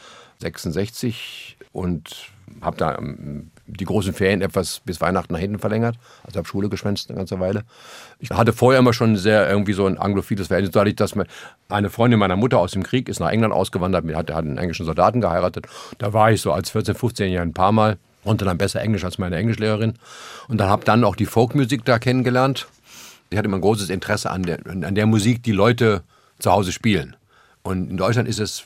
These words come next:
seit den Nazis kann man das kaum noch. Die Nazis haben sie ja benutzt und dadurch ist sie bei uns diffamiert. Und deutsche Volkslieder finden nur noch im Musikantenstadel statt und zu Hause singen wir sicherlich nicht mehr. Aber in anderen Ländern, in Griechenland, Jugoslawien oder in Skandinavien,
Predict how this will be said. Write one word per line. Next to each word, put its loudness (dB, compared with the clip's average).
seit -4
den 0
Nazis 0
kann -2
man 0
das -2
kaum 0
noch. -4
Die -6
Nazis -2
haben 0
sie 0
ja 2
benutzt -2
und -4
dadurch 2
ist -6
sie -4
bei 0
uns -2
diffamiert. -2
Und -6
deutsche -2
Volkslieder -2
finden -4
nur -2
noch -2
im -4
Musikantenstadel -2
statt -4
und -6
zu -6
Hause -2
singen 0
wir -4
sicherlich -8
nicht -14
mehr. -8
Aber 2
in 2
anderen 2
Ländern, 2
in -4
Griechenland, -4
Jugoslawien 0
oder -2
in -2
Skandinavien, -2